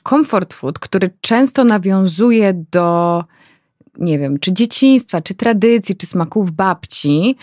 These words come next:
jednak przez to, że tak jak mówisz, nasza kultura jedzenia się cały czas zmienia, czy też ten nasz comfort food może się zmieniać, że coś, co kiedyś było dla nas comfort foodem, może jest nieaktualne, bo nagle comfort foodem staje się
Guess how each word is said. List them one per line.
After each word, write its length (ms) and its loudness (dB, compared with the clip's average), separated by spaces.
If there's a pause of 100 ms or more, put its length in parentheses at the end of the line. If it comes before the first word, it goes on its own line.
(360)
jednak 240 0
przez 200 -4
to, 100 -2
że 140 0
tak 140 -6
jak 140 -6
mówisz, 280 0
nasza 480 0
kultura 640 -2
jedzenia 400 -2
się 100 -6
cały 260 -4
czas 160 -4
zmienia, 280 -4 (260)
czy 120 -4
też 240 -4
ten 280 0
nasz 180 -2 (140)
comfort 460 0
food 200 -4
może 200 0
się 140 -8
zmieniać, 520 0
że 100 -6
coś, 180 -6
co 140 -6
kiedyś 220 -4
było 140 -2
dla 100 -4
nas 200 -4
comfort 360 -6
foodem, 500 0
może 180 -2
jest 100 -2
nieaktualne, 560 2
bo 200 0
nagle 260 2
comfort 400 -4
foodem 260 0
staje 340 -2
się 260 -2